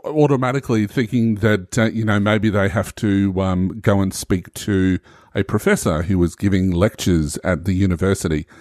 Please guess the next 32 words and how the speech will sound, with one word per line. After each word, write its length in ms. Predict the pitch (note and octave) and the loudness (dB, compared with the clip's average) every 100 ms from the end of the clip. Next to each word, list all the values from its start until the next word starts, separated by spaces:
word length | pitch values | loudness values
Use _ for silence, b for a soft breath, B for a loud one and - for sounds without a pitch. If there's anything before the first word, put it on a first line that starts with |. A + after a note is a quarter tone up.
| B | B
and 100 | G#2 | -2
they 80 | G#2 | 0
need 160 | F#2+ F2+ | 2 0
to 80 | F2 | -2
talk 220 | A#2 G2 | -2 0
to 140 | G#2 G2 | 0 0
him 160 | F#2 | 0
about, 480 | F2 F#2 F2 F2 - | 0 2 2 0 -2
uh, 180 | F2 F2+ | 0 0
this 260 | G2 F#2 - - | 0 -2 -2 -4
occult 500 | - - A2 F#2+ - | -4 -2 -2 -2 2
book 320 | C3 - - B B B B | 2 2 -8 B B B B
that 180 | G#2 - | -6 0
they've 260 | G2 E2+ | 0 0
discovered. 520 | - - - E2+ D#2+ D2+ B B B B B - | -4 -4 0 0 0 -6 B B B B B -4
And, 480 | G#2 G#2 G2+ G2 G#2 | 0 2 2 0 2
uh, 160 | G#2 | 0
they 200 | G#2 G#2+ | 2 0
have 180 | G#2 - | 0 0
to 80 | A2 | -4
sit 380 | - - C3+ - | -4 0 0 0
through, 400 | - G#2 G2 C3 | -4 0 2 0
because 300 | A2+ - - | -2 -4 -2
he's 180 | E2 - | -2 0
obviously 440 | E2+ F2+ - F2 | 0 0 0 0
has 220 | E2+ D#2+ | 0 -4
to 80 | - | 0
run 180 | F2 F2+ | 2 2
his, 420 | E2+ D#2+ - - | 0 -2 -6 -2
uh, 300 | F2+ E2+ E2 - | 0 2 -2 -2
his 220 | G2+ E2 | -2 0
lesson, 380 | G2+ D3 A#3+ | -2 2 2